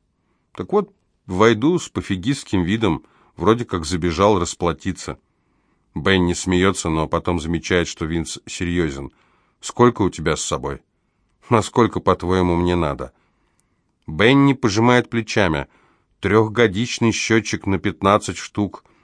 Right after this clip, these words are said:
Они захотят получить шестьдесят. И, наверное, всё равно уберут тебя за сам долг». Винс смотрит в свою сумку. «Шестидесяти у меня нет».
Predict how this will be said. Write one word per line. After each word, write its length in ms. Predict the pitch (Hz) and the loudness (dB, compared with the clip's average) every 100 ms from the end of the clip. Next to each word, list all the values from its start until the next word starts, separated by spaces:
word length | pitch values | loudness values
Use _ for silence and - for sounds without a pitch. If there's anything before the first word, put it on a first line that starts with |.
| _ _ - | _ _ -8
Они 280 | 76 87 | -2 0
захотят 520 | 120 135 127 - 135 - | 0 0 -2 2 0 2
получить 440 | 117 110 - 120 | 0 0 0 -4
шестьдесят. 840 | - 107 95 98 - 127 113 - _ _ _ _ _ _ - | -4 -6 -4 -6 0 2 0 -4 _ _ _ _ _ _ -12
И, 180 | - 87 | -4 0
наверное, 520 | 87 95 131 127 127 | 2 4 4 4 2
всё 200 | 104 127 | 2 2
равно 300 | 123 131 139 | 4 4 4
уберут 440 | 117 117 131 139 | 4 4 2 -2
тебя 300 | - 80 82 | -6 -2 -2
за 160 | 76 82 | -2 -4
сам 340 | - 101 95 | -2 0 0
долг». 340 | 87 92 69 - _ _ _ _ _ _ _ _ _ _ _ _ _ _ _ - | 0 -2 -4 -16 _ _ _ _ _ _ _ _ _ _ _ _ _ _ _ -10
Винс 460 | 76 110 101 - - | 0 2 2 -2 -14
смотрит 480 | - 107 107 82 78 | -6 2 2 2 -6
в 120 | - | -8
свою 240 | - 92 | -2 -2
сумку. 520 | 87 - 85 73 73 - _ _ _ _ _ _ - | 0 -2 -4 -4 -8 -10 _ _ _ _ _ _ -12
«Шестидесяти 800 | - 110 - 147 135 - 117 | -6 -4 -2 -2 -2 -6 0
у 80 | 127 | 4
меня 260 | 123 117 117 | 4 6 4
нет». 380 | 95 82 76 | 4 0 -4